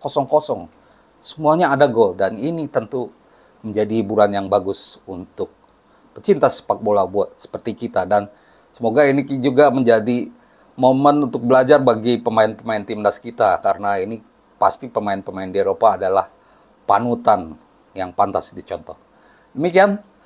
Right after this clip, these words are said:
ulasan saya soal Spanyol yang layak ke final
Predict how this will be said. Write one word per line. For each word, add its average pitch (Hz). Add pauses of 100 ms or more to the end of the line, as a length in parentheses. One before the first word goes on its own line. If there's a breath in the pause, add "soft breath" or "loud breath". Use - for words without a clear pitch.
(220 soft breath)
ulasan 131
saya 139
soal 107
Spanyol 151 (960 soft breath)
yang 101
layak 101
ke -
final 101